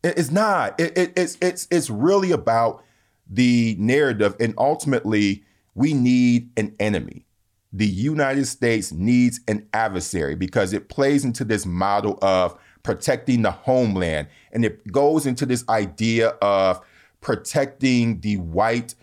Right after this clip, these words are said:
um, i-, i-, the white patronage of the American citizen. That's what it is about.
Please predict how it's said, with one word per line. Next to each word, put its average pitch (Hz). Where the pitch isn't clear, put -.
um, 95
i-, 113
i-, 76
the 104
white 120
patronage 101
of 101
the 107
American 95
citizen. 85
That's 135
what 117
it 110
is 104
about. 98